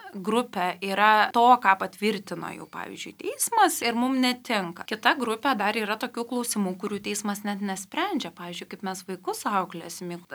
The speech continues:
tarkim, nesikalbėjom. Kažkaip tai ten susitvarkėm skyrybų dokumentus. O gal net nereikėjo skirtis, nes nebuvom susituokę, ar ne? Nusprendėm, kad nesikalbėsim, nes nenorim vienas kitą matyti, nesikalbam, tarsi viskas būtų gerai, nu, bet jei turim bendrų vaikų,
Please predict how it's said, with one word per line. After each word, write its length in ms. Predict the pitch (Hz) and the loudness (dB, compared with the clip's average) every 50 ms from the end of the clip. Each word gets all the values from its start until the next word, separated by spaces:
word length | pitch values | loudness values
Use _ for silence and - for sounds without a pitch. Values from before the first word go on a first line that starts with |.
| - - | -10 -4
tarkim, 340 | - 226 226 226 226 214 190 196 | -2 -2 0 0 0 0 2 6
nesikalbėjom. 1000 | 214 - 277 - - 269 - 277 269 262 208 - 170 160 165 165 180 - - - | 6 6 6 6 2 2 2 4 2 2 2 -2 -4 -4 -4 -6 -6 -8 -8 -2
Kažkaip 400 | - 240 226 - - 320 330 - | 0 2 2 4 4 4 4 4
tai 100 | - 262 | 4 2
ten 240 | 262 - 226 233 226 | 4 4 4 4 4
susitvarkėm 640 | - 220 208 - - - 170 190 240 240 254 233 208 | 2 -4 -4 -6 -4 0 2 2 2 2 2 0 0
skyrybų 540 | 214 - - 208 185 180 208 214 208 220 185 | -2 -6 -6 -6 -6 -4 -4 -4 -2 -2 -2
dokumentus. 1000 | 185 202 190 - - 190 180 175 175 175 175 170 175 185 175 180 175 - - - _ _ _ _ _ - - | -2 -4 -6 -6 -8 -6 -6 -4 -4 -4 -6 -6 -8 -10 -10 -8 -8 -8 -10 -10 _ _ _ _ _ 6 8
O 100 | 220 214 | 8 10
gal 160 | 233 240 285 | 10 8 8
net 160 | 294 302 240 | 6 2 2
nereikėjo 460 | 233 247 240 233 233 240 - 269 254 214 202 | 2 2 2 0 0 0 4 6 6 6 6
skirtis, 480 | 196 - - 214 214 - - 226 214 - | 4 0 -2 -4 -4 -4 -4 -8 -6 -6
nes 140 | 208 208 208 | -6 -6 -4
nebuvom 400 | 214 214 196 214 214 208 202 196 | -4 -4 0 2 2 2 2 0
susituokę, 800 | 202 - 202 196 - 196 - - 180 175 165 175 175 - - 185 | -4 -6 -8 -8 -8 -10 -10 -10 -8 -8 -8 -8 -10 -14 -16 -14
ar 120 | 175 175 185 | -14 -14 -12
ne? 160 | 180 180 190 202 208 208 - | -10 -8 -8 -8 -8 -6 -4
Nusprendėm, 720 | 226 233 226 226 - - 233 214 220 240 240 240 233 208 | -2 -2 -2 -2 -2 2 4 6 6 6 6 4 2 0
kad 220 | 190 196 190 - 214 | 0 -2 -4 -2 0
nesikalbėsim, 1080 | 214 220 226 - - 262 - 240 233 220 180 196 196 196 214 247 247 - - 285 269 269 262 | 0 2 2 0 0 2 2 2 2 2 0 0 2 4 4 4 2 0 -4 -4 -2 -2 0
nes 300 | 240 226 214 208 208 - | 0 0 -2 -2 -4 -4
nenorim 600 | 220 214 214 214 214 202 175 170 170 175 175 170 | -2 0 0 2 2 4 2 2 0 -2 -8 -8
vienas 340 | 180 185 175 175 180 180 175 | -8 -8 -6 -6 -6 -6 -6
kitą 300 | - - 190 - 190 185 185 | -8 -8 -8 -4 -4 -4 -4
matyti, 540 | 175 170 170 180 - 208 294 339 - 254 226 | -4 -6 -8 -8 -6 -4 -4 -4 -4 -4 -2
nesikalbam, 720 | 208 190 196 - - - 233 - - 285 269 233 226 208 | -2 -2 -2 -4 -6 -6 -2 2 4 4 4 4 4 2
tarsi 320 | 202 208 190 196 - - 208 | 2 -2 -4 -6 -6 -6 -6
viskas 300 | 196 202 - - 202 175 | -6 -6 -6 -8 -10 -10
būtų 240 | 180 180 - 254 220 | -10 -10 -8 -6 -6
gerai, 220 | 220 185 175 170 190 | -6 -6 -6 -6 -6
nu, 140 | 202 214 214 | -4 -4 -4
bet 160 | 202 208 208 | -4 -4 -4
jei 140 | 208 202 196 | -4 -6 -6
turim 320 | - 233 233 220 190 170 170 | -6 -6 -4 -4 -4 -6 -8
bendrų 360 | 165 175 175 170 190 202 196 | -8 -8 -8 -8 -8 -8 -8
vaikų, 480 | 180 185 170 170 165 _ - 185 214 | -8 -8 -10 -10 -12 _ -10 -10 -10